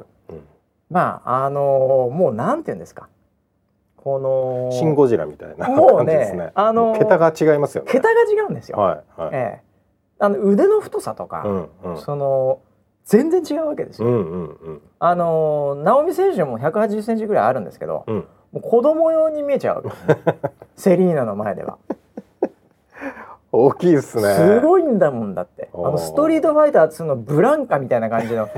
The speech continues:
Speaker 1: <laughs> え、どのキャラですか、
Speaker 2: え、あの、
Speaker 1: それ。
Speaker 2: ビリビリビリビリって電気できるやつ。
Speaker 1: あー、はい、はい、はい、はい。
Speaker 2: 怪物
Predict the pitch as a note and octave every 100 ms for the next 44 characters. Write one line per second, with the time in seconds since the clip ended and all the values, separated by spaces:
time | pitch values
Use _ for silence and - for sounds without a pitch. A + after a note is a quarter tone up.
0 | - F#3 - - C3 G2+ C3+ A#2+ - D3+
1 | G3+ A3 F#3 D#3 E3 - - C3 - -
2 | F#3+ F#3+ G3 F#3+ A3 G#3 - - - -
3 | - D#3+ C4+ C#4 F#3+ D3 D#3 E3 G3 F3
4 | C#3 B2 C3+ A#2+ G2 G2+ E2 F2+ - A3
5 | D#4+ F4 F#4+ G4+ G4